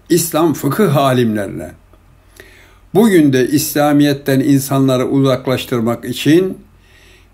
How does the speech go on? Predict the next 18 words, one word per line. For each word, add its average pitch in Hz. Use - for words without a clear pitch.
İslam 180
fıkhından 147
bahsetmek 170
yasak 147
edilmiş 135
gibi 92
efendim. 87
Fıkıh. -
Ne 214
fıkıh 156
kardeşim 156
ya? 139
Kanunlar, 165
nizamlar 151
yok 156
mu 156
ya? 147
Evet, 185